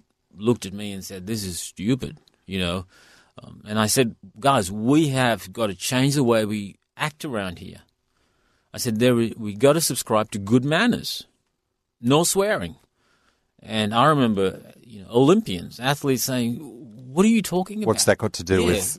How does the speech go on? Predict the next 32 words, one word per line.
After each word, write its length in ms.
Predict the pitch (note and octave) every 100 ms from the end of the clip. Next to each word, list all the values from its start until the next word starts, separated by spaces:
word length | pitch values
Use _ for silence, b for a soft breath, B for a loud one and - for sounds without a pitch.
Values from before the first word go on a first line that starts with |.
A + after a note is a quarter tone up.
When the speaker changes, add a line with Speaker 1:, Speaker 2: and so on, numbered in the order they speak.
| -
Speaker 2:
winning 340 | G2+ F#2 F2+
basketball 540 | F2+ F2+ F2+ F2+ E2+ D#2+
trophies? 520 | E2+ D#2 C2+ C#2 - -
Yeah. 160 | F#2
Speaker 1:
And, 120 | C#3 -
and, 260 | D3 D3 C#3
you 100 | F3
know, 200 | C#3+ C3+
it's 140 | -
a 40 |
simple 320 | C3 - F3+ D#3+
management 460 | B2 A2 A2+ C#3
concept. 540 | - A#3 B3+ G#3+ - _
If 180 | G#2+ G2+
you're 120 | A#2
in 60 | A#2
a 40 |
high-risk, 680 | A2+ - B2+ D#3+ D#3 F#2+ -
high-stress 580 | - B2+ C#3+ - D3+ -
environment, 600 | D3+ A#2 F2 F2+ - F#3+ _ b b b
you 140 | A#2+ A#2+
need 220 | C3 D#3+
something 280 | C3+ B2+ A#2+
that 140 | G#2
keeps 260 | - C3 -
the 100 | A#2+
wheels 340 | G#2+ G#2+ G2+
greased, 600 | F#2 A#2+ D#3+ - - - _ _ _ -
and 180 | A2
that's 200 | B2 C#3+
good 180 | A#2+ C#3+
manners. 560 | C3+ E3 - - -